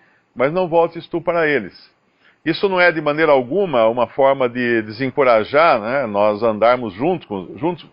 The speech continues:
com os irmãos, mas é uma forma também de nos consolarmos, sabendo que quando tudo vai mal,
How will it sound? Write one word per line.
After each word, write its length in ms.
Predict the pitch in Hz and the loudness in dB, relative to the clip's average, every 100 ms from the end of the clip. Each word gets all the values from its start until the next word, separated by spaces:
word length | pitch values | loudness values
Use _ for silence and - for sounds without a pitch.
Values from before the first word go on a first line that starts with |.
| _ | _
com 100 | - | -6
os 140 | 117 113 | -6 -4
irmãos, 500 | 101 98 80 - _ _ _ _ _ _ | -4 -4 -4 -12 _ _ _ _ _ _
mas 380 | 120 131 139 117 | -2 0 0 0
é 60 | 147 | 0
uma 180 | 156 | 0
forma 400 | 147 147 147 147 | -2 2 2 2
também 520 | 143 131 123 139 151 151 _ _ _ _ | -2 -4 0 0 0 -6 _ _ _ _
de 100 | 123 | -8
nos 140 | 135 | -8
consolarmos, 1080 | - 143 127 127 120 160 165 113 82 - - _ _ _ _ _ _ | -4 -4 0 0 4 4 2 -2 -12 -18 -20 _ _ _ _ _ _
sabendo 600 | - 135 120 151 156 147 | -2 -2 0 -2 0 -6
que 440 | - 151 147 139 - | -6 -2 2 0 -2
quando 240 | 151 151 139 | -4 -2 -4
tudo 280 | - 214 180 | -6 -4 0
vai 200 | 151 131 | 0 2
mal, 440 | 147 170 98 - | 2 4 2 -2